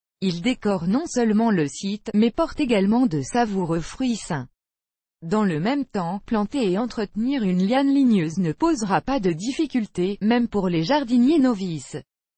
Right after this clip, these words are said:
Information additionnelle. Les actinidies sont considérés comme un foie long parmi les cultures de baies.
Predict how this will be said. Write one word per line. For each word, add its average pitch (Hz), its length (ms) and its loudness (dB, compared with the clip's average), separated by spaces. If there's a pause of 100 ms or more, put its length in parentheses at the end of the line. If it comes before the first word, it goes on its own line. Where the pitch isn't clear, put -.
(300)
Information 254 720 0
additionnelle. 180 880 -4 (140)
Les 160 260 -2
actinidies 208 640 -2
sont 160 180 -6
considérés 277 680 0
comme 214 240 0
un 214 100 0
foie 185 240 0
long 147 220 -2
parmi 233 400 2
les 165 140 0
cultures 190 440 -2
de 214 100 2
baies. 151 300 -2